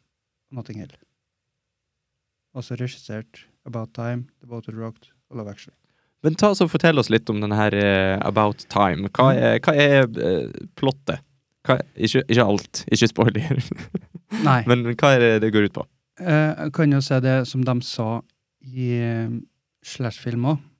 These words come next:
Speaker 2: Mhm.
Speaker 1: at de synes at der Yesterday feilet litt, det var at de, eh, ikke fulgte sine egne regler, at de ikke hadde en,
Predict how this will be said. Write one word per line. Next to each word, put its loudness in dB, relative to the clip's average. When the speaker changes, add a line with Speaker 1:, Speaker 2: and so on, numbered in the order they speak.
Speaker 2:
Mhm. -6
Speaker 1:
at -8
de -2
synes -6
at -6
der 2
Yesterday -2
feilet -2
litt, -2
det 0
var 2
at -6
de, -2
eh, -6
ikke -10
fulgte -4
sine -2
egne 0
regler, 0
at -4
de 0
ikke -4
hadde -4
en, 0